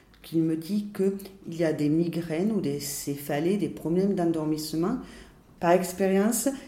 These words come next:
et par, euh, mes compétences, je, et par les questions que je vais lui poser au départ, je vais savoir que son foie est plus ou moins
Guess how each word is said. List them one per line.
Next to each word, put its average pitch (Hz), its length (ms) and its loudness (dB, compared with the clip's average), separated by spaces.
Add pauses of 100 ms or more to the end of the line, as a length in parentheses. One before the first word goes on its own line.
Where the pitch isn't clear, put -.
(120)
et 170 80 0
par, 170 380 0
euh, 151 360 2
mes 156 220 4 (240)
compétences, 170 640 0 (240)
je, 175 160 -2 (100)
et 175 80 6
par 175 300 0
les 165 80 0
questions 208 380 -2
que 226 80 -4
je 190 100 -8
vais 175 80 0
lui 170 140 0
poser 156 500 -2
au 143 80 -4
départ, 131 440 -4 (340)
je 175 260 0
vais 185 500 0 (120)
savoir 170 640 -4
que 165 140 -2
son 165 420 0
foie 208 540 -4
est 170 100 0
plus 180 540 -4
ou 170 80 2
moins 170 280 4